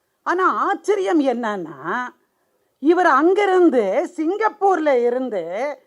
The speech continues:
இங்க வந்து புத்தகம் வாங்க வந்திருக்கார். எவ்வளவு பெரிய மனசு இருக்கணும்!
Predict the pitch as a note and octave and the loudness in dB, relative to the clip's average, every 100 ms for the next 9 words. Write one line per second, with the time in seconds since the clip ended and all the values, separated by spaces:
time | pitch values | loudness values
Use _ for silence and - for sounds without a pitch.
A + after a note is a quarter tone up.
0 | _ _ E4 E4 C#4+ F4+ G#4+ - D#4+ - | _ _ -6 -4 -4 -4 -4 -6 -8 -4
1 | F4+ G4+ E4 D4+ D4 G4 D#4+ E4 D4+ - | -2 0 2 2 4 4 6 6 4 2
2 | A3+ - _ _ _ _ _ - C#4 E4 | 0 -2 _ _ _ _ _ -2 2 4
3 | E4 G#4+ A4 A4 G#4+ G4+ F4+ F#4 F4+ F#4 | 6 8 10 8 6 4 4 4 2 2
4 | F4+ F#4 E4+ D4+ B3+ | 2 2 2 0 -2